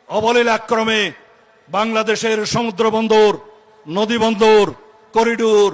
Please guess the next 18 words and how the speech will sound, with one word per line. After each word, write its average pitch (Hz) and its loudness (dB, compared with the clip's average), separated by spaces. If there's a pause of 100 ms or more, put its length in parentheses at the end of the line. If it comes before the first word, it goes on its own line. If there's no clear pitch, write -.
(440)
সব 233 0
বিদেশিদের 214 -4
হাতে 208 -4
হস্তান্তর 202 -2
করবেন। 190 -2 (520)
কি 226 -8
চুক্তি 208 -10
করে 196 -4
এসেছেন? 170 -8 (640)
কি 240 -8 (100)
এখতিয়ার 233 -2
আছে 220 -4
আপনার? 190 -4 (460)
কি 262 -6 (100)
ম্যান্ডেট 233 -4
নিয়ে 214 -6
এসেছেন? 196 -6 (540)
আপনার 220 -2